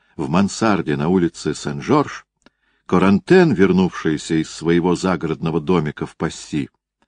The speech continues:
явился к герцогу де Гранлье,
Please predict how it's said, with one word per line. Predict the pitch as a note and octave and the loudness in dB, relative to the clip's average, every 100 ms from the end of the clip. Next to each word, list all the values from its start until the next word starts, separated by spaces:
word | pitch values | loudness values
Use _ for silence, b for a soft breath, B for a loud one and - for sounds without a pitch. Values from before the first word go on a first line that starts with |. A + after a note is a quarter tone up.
| _ _ _ _ _ | _ _ _ _ _
явился | E2 A2+ E3+ E3 - G#3 | 4 8 8 6 2 0
к | F2+ | 0
герцогу | D2 G#2 E2 - D2+ D#2+ | 2 2 0 -6 -4 -2
де | D2 D#2 | -2 -2
Гранлье, | D2+ C#2 C#2 C2+ G2 E3 | -2 -4 -4 2 4 4